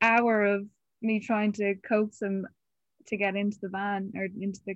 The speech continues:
you know, into the car or whatever, 'cause, you know, sadly he, he has to use a, a wheelchair pretty much full time now, you know.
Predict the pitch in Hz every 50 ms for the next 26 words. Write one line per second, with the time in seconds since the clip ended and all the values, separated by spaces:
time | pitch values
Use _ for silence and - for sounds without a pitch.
0 | 196 - 175 190 196 180 175 175 185 190 185 - - 180 180 180 175 170 - -
1 | 196 185 190 208 226 226 202 180 175 175 180 180 180 175 185 - - - _ _
2 | _ - 190 185 175 - - 180 175 180 180 - - 202 202 196 196 202 190 185
3 | 185 175 - 185 180 180 180 175 170 - - - 175 175 175 175 170 175 165 -
4 | - 170 165 170 175 185 220 240 226 - - 170 170 165 - 180 175 175 175 170
5 | - 175 - - - 180 170 170 - - 180 180 196 226 226 196 165 165 160 160
6 | 165 170 170 160 175 190